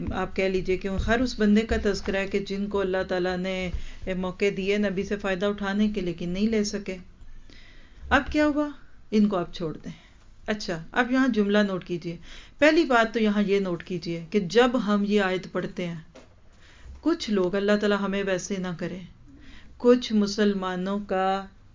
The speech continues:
तो एक ख्याल है कि दुनिया का हर गैर मुस्लिम शख्स काफिर है, है कि नहीं? तो लिखिएगा,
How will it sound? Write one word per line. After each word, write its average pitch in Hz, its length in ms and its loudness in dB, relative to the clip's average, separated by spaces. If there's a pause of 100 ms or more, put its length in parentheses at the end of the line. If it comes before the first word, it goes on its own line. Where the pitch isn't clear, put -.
तो 202 420 4 (220)
एक 240 440 0
ख्याल 214 500 4
है 220 200 4 (920)
कि 202 420 4 (160)
दुनिया 208 400 4
का 208 220 0 (320)
हर 226 420 6
गैर 208 320 4
मुस्लिम 226 380 2
शख्स 208 240 0
काफिर 170 420 -4
है, 170 120 -10 (560)
है 208 120 4
कि 214 140 -4
नहीं? 208 140 -2 (1400)
तो 220 60 4
लिखिएगा, 214 580 0